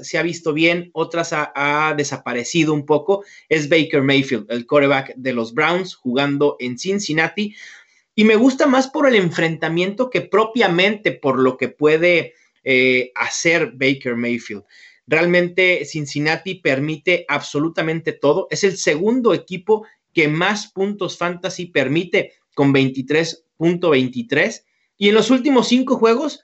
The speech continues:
ese promedio ha subido a veintinueve punto veinte. En los últimos cinco juegos ha permitido doce touchdowns. Así que al menos dos touchdowns de Baker Mayfield, de Ba-, Mayfield, perdón, sí puedo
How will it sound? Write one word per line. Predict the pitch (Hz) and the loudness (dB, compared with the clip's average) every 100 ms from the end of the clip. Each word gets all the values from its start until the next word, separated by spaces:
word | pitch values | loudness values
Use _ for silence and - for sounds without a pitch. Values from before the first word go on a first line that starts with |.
| _ _ | _ _
ese | 208 226 277 | -2 0 0
promedio | 214 196 208 233 247 - - | 2 2 2 2 0 -4 -4
ha | 185 233 | 0 0
subido | - 208 175 233 262 190 | -2 -4 -2 -2 2 2
a | |
veintinueve | 151 139 139 135 143 139 | 2 0 -2 -2 0 0
punto | 135 127 123 110 | -2 -10 -6 -4
veinte. | 107 104 90 - _ _ | -4 -8 -14 -20 _ _
En | 127 | -4
los | 160 | 2
últimos | 185 180 202 160 | 2 2 2 2
cinco | - 208 202 | 2 2 2
juegos | 156 190 190 - | 4 6 4 2
ha | 156 | -2
permitido | 160 165 135 147 147 | 0 0 0 2 4
doce | 143 131 | 4 0
touchdowns. | 135 120 113 110 104 98 _ - - | -2 -6 -6 -6 -6 -10 _ -20 -10
Así | - 147 175 | -6 -2 0
que | 185 - | 0 0
al | 160 165 | 2 4
menos | 190 214 180 | 4 2 0
dos | 185 - | -2 -2
touchdowns | 175 - 156 165 - | -8 -4 -4 -6 -10
de | 131 127 | -8 0
Baker | 147 147 143 | 0 0 -2
Mayfield, | 147 160 185 185 - _ _ _ | 0 2 2 0 -2 _ _ _
de | 127 139 | 0 4
Ba-, | 156 151 | 4 2
Mayfield, | 170 185 196 185 | 2 4 4 2
perdón, | 156 175 202 - | 2 2 0 -6
sí | - 175 | -4 -4
puedo | - 156 151 147 | 0 2 2 0